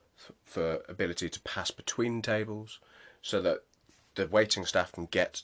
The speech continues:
to your table or round the table to be able to, you know, put your plates down or whatever. Also, health and safety, fire exits, ability to pass through the pub safely. Another thing that is often the case as well, and not, not really thought about, is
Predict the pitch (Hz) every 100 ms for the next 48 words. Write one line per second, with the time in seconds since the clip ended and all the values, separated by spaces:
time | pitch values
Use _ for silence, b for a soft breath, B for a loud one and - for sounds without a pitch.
0 | - - 135 143 113 - 107 107 117 90
1 | 87 - 87 107 120 123 113 104 101 90
2 | 87 - 76 - 85 - 113 87 - 98
3 | 101 117 120 - 120 101 92 123 110 101
4 | 92 B B B B B B B B 160
5 | 170 - 135 156 151 _ _ _ _ -
6 | - - 101 104 - 123 123 - 139 -
7 | _ _ - 117 113 113 113 - 110 -
8 | - - _ _ 107 120 107 110 - -
9 | 117 - 104 92 - 101 - 123 120 -
10 | 117 113 b b b b b b b b
11 | b _ _ _ _ _ _ _ 123 160
12 | 143 113 113 104 98 87 107 104 95 -
13 | 87 - 98 98 101 107 104 95 98 95
14 | 90 90 98 - 98 92 92 90 -